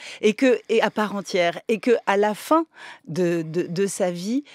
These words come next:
Speaker 2: d'une certaine manière, vous l'aidez à s'auto-engendrer, vous l'engendrez d'une certaine manière. Il y a quelque chose là quand même qui se passe.
Speaker 1: C'est très mystérieux en effet, et c'est un, en effet dans l'ordre de la parenté un peu bizarre, mais très tôt je me suis rendu compte qu'il était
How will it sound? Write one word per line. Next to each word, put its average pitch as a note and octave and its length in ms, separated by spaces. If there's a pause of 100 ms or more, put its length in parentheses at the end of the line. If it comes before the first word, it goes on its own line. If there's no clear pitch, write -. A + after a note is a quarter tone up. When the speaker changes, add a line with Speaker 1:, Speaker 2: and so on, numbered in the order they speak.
(140)
Speaker 2:
d'une A3 220
certaine B3 500
manière, G#3+ 500
vous F3+ 240
l'aidez G#3 680
à B3+ 100
s'auto-engendrer, G3 960
vous A3 140
l'engendrez C#4 440
d'une C#4+ 180
certaine C4+ 360
manière. C4+ 300
Il C4 80
y D4+ 60
a D4+ 40
quelque D4+ 380
chose C4+ 260
là B3 140
quand A3 160
même F#3+ 240
qui F3+ 140
se - 100
passe. - 440 (920)
Speaker 1:
C'est - 180
très G#3+ 140
mystérieux F#3 440
en E3 80
effet, F3+ 500
et A#2 40
c'est - 380
un, - 460
en C3 120
effet C#3 300
dans C#3 100
l'ordre C#3+ 180
de C3+ 60
la C3 80
parenté B2 460
un C#3 80
peu B2+ 100
bizarre, C#3+ 680 (380)
mais D3+ 140
très - 240
tôt B3 260
je G#3+ 100
me E3 80
suis C#3 140
rendu D3+ 160
compte G#3 300
qu'il C3+ 160
était - 440